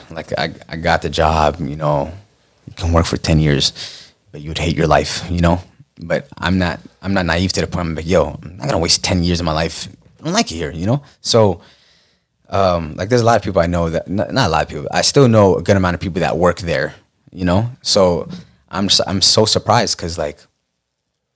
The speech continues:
if, uh, a smart, like, not to be, like, not saying a smart one, but, like, if you really wanted to maneuver fast in this industry for tech, you know that you would have to keep jumping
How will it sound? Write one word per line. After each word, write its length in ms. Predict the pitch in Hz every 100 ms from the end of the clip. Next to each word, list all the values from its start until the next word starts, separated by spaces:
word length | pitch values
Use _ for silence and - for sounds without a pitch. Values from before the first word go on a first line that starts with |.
| -
if, 220 | - - _ - -
uh, 40 | _ _ -
a 60 |
smart, 400 | - 107 123 - - -
like, 140 | 92
not 140 | 101 107
to 80 | 92
be, 220 | 92 78
like, 340 | 73 69 - _ _ _ _ _ _ _ _ -
not 120 | 113
saying 140 | 120 92
a 40 |
smart 320 | - 98 95
one, 160 | 85 80
but, 280 | 80 - - -
like, 300 | 78 76 - - _ _ _ _ _ _ _ _ _ _ _ _ _ _ _ _ _ _ _ _ -
if 140 | 110
you 60 | 143
really 140 | 156
wanted 140 | 143 123
to 40 |
maneuver 320 | 110 110 107
fast 360 | 95 95 101 -
in 80 | 90
this 140 | 90
industry 320 | - 95 -
for 120 | 101 -
tech, 380 | - 107 - -
you 220 | 85 101
know 160 | 101
that 100 | 101
you 100 | 98
would 80 | 104
have 180 | 98 95
to 100 | 90
keep 300 | - - 107
jumping 500 | 90 92 87 80 78